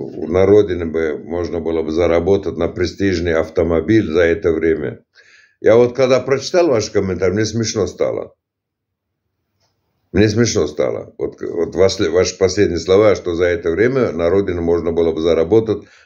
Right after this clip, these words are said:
на престижный автомобиль деньги, да? Не все автомобилем меряется. Не все меряется колбасой.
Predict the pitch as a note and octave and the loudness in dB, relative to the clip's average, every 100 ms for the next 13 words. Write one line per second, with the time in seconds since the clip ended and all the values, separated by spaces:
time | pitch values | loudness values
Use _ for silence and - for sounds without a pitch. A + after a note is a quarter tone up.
0 | - F2 F2+ G2+ G2+ - G#2+ F#2 F#2 - | -6 -2 -2 0 -2 0 -2 0 0 2
1 | G2 G2 D2+ C#2 - G1+ A1+ A#1 - F2+ | 2 2 0 -4 -6 -10 -10 -6 0 0
2 | C#2 - _ _ _ _ _ _ _ _ | -2 -8 _ _ _ _ _ _ _ _
3 | _ _ _ _ _ - - - - - | _ _ _ _ _ -4 -2 -4 -4 -6
4 | - - - - - _ _ _ - G#2 | -8 -10 -12 -16 -20 _ _ _ 2 2
5 | B2 - D3 B2 - A2 G#2 F#2+ G#2+ G#2 | 4 2 2 2 0 0 0 0 0 0
6 | G2+ G2+ G2 G2 E2 C2 - - G#1 - | 0 0 4 4 2 -2 -10 -16 -16 -18
7 | _ _ _ _ _ _ _ _ _ - | _ _ _ _ _ _ _ _ _ 0
8 | A2+ B2+ - D#3 F3 E3+ D#3+ D3 C#3 C#3 | 2 2 2 4 4 4 4 4 6 4
9 | C#3 C3+ C3+ A#2 C3+ B2+ A#2+ A#2 - G#2+ | 2 0 0 0 2 2 2 2 2 0
10 | C#2+ C2 | 0 -6